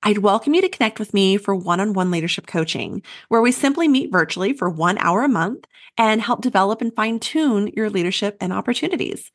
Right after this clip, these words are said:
Whether it be needing an outsider as a sounding board or constructive feedback, developing stronger communication skills, or even helping with conflict resolution,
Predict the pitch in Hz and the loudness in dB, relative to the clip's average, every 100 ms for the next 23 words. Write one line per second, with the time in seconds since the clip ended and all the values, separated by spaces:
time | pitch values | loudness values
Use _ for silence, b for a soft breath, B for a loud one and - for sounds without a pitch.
0 | b b _ - 233 226 240 226 226 B | b b _ -2 2 2 2 2 2 B
1 | B _ 220 226 254 - - 202 208 - | B _ 0 2 2 -2 -2 -2 -2 0
2 | 226 226 214 170 165 165 160 147 196 262 | 0 2 0 0 0 -2 -2 -2 0 0
3 | 269 285 302 320 - _ 165 165 175 - | 0 -2 -4 -6 -12 _ -18 -12 -8 -6
4 | 170 - - _ 247 262 277 285 285 285 | -6 -8 -14 _ 0 2 2 2 2 0
5 | - b _ - 196 233 247 247 247 - | -10 b _ -2 2 2 2 0 0 0
6 | 214 196 190 180 156 - 226 - 254 262 | 0 -2 -4 -4 -6 -2 -2 0 -2 0
7 | 247 233 233 - 320 453 427 285 233 247 | 2 4 2 0 -2 0 2 0 0 -2
8 | 247 214 - B B - 240 233 220 214 | 0 -2 -4 B B -4 0 0 0 -2
9 | 190 185 165 156 151 151 147 180 | -2 0 -2 -2 -2 -4 -6 -8